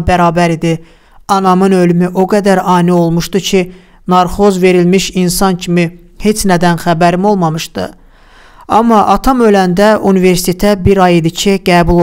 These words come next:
olmuşdum. Atamın da ən böyük arzularından idi mənim ali təhsilli olmağım. O, bunun üçün əlindən gələni etmişdi. Universitetə də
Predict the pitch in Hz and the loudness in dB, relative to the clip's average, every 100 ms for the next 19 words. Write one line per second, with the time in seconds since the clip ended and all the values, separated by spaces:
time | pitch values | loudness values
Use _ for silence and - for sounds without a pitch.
0 | 160 160 - 175 160 160 _ - 208 214 | 0 -2 -4 -4 -4 -6 _ -2 -2 2
1 | 254 262 294 247 226 233 240 208 214 214 | 0 2 2 2 2 0 2 2 4 2
2 | 202 190 190 185 180 196 180 170 160 156 | 2 2 2 2 2 2 2 2 0 -2
3 | - - 180 196 233 233 202 196 208 196 | -6 -4 0 2 2 2 2 2 0 0
4 | 185 - 185 196 190 180 160 165 165 - | 0 0 0 2 2 2 2 0 -2 -8
5 | _ _ - 214 208 202 233 247 - 226 | _ _ 0 0 0 0 0 0 0 2
6 | 214 214 208 220 196 190 185 190 180 175 | 2 2 2 0 0 0 0 0 -2 -2
7 | 165 - 180 175 175 185 180 - 185 247 | -4 -4 -2 0 0 0 -2 -6 -4 -2
8 | 208 208 | 0 -2